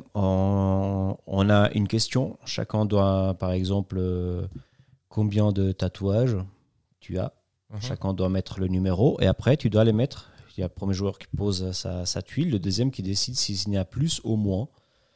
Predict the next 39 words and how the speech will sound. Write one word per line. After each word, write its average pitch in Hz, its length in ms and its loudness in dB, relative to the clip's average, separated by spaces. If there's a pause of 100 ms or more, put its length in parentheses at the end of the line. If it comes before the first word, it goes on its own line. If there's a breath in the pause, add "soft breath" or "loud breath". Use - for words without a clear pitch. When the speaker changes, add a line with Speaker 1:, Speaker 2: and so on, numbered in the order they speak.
(120)
Speaker 2:
D'accord. 113 380 -8 (240)
Speaker 1:
et 104 80 -10
cetera. 107 300 2
Il 127 60 4
faut - 120 2
les 107 40 8
mettre 127 140 0
dans 113 100 2
l'ordre. 90 280 -2 (880 loud breath)
Au 226 80 2
final, 92 520 -4 (1040)
j'étais 110 260 0
quand 277 100 -2
même 117 140 2
surpris - 600 -4 (1500)
de 113 100 4
l'intérêt 185 420 2
de 233 60 -8
ce 123 160 -2
jeu. 92 180 -6 (220)
Speaker 2:
Mhm. 117 340 -6 (260)
Speaker 1:
On 110 100 -6
s'est 110 140 0
retrouvé 110 260 2
avec 139 200 2
des, 104 400 6
des 101 120 2
personnes, 107 340 2
des 101 200 2
inconnus. 107 440 4 (840)
C'était 98 440 0
drôle, 113 480 4
euh, 101 560 6
à - 80 0
Speaker 2:
Ça - 60 0
a 98 40 6
Speaker 1:
jouer. 98 240 6
Alors, 98 140 8
Speaker 2:
marché. 95 140 4